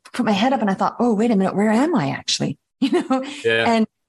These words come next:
Speaker 1: that was a beautiful thing because I wasn't, like, waiting to get to the million. And, like, it wasn't even about getting to a million. It was just, it happened by,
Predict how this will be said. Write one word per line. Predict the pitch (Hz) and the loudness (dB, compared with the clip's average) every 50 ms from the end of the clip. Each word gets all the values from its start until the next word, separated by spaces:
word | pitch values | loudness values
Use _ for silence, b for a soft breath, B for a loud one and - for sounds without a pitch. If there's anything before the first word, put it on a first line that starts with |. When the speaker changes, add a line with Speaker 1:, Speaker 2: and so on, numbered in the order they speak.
| _ _ - | _ _ -2
Speaker 1:
that | - 302 269 | -2 0 2
was | 277 247 | 2 2
a | 247 | 2
beautiful | 220 269 254 254 262 262 233 | 2 2 0 0 0 -2 -2
thing | - 247 320 320 254 | 0 0 0 0 0
because | 226 233 240 220 | 0 0 0 0
I | 233 | 2
wasn't, | 233 240 226 233 214 | 2 2 0 0 0
like, | 202 190 - | -2 -4 -4
waiting | 175 190 233 233 226 220 214 208 | -2 -2 0 2 2 2 2 2
to | 180 196 | 0 0
get | 180 180 - - | -2 -2 -4 -4
to | - | -6
the | 170 170 | -4 -2
million. | 165 175 190 202 196 180 160 | 0 2 2 2 2 2 2
And, | 151 151 156 | 2 2 0
like, | 156 147 - - | 0 -2 -2 -2
it | 214 214 | -2 0
wasn't | 233 302 269 294 269 269 | 0 0 2 2 2 2
even | 311 277 277 240 | 2 2 2 2
about | 208 175 202 185 156 - 156 - | 2 2 0 0 0 -2 -6 -6
getting | - 190 175 175 170 165 160 | -4 -2 0 0 -2 -2 -2
to | - 180 160 | -2 -2 0
a | 151 | 0
million. | 156 156 151 143 139 139 135 135 | 0 0 0 2 2 2 0 0
It | 127 | 0
was | - 208 190 | -2 -2 -2
just, | - 226 220 - | -2 -2 -2 0
it | 185 | 0
happened | 175 185 220 254 - 151 - - - - _ _ _ _ _ _ _ _ _ - | 0 0 0 0 -2 -4 -8 -8 -14 -20 _ _ _ _ _ _ _ _ _ -2
by, | 185 185 165 - - | -2 -2 -2 -4 -8